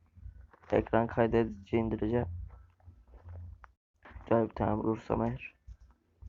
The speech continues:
Eğer bilgisayarım gelirse bilgisayardan pub G Lite çekeceğim. Oradan çekeceğim bayağı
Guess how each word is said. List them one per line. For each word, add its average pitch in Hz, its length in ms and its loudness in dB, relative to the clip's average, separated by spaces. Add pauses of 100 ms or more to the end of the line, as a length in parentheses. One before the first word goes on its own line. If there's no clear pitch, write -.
(2750)
Eğer 139 260 12
bilgisayarım 135 720 6
gelirse 143 460 6
bilgisayardan 131 680 8
pub 135 260 6
G 139 120 4
Lite 131 260 10
çekeceğim. 127 540 4 (2500)
Oradan 117 500 4
çekeceğim 104 680 -2
bayağı 113 480 4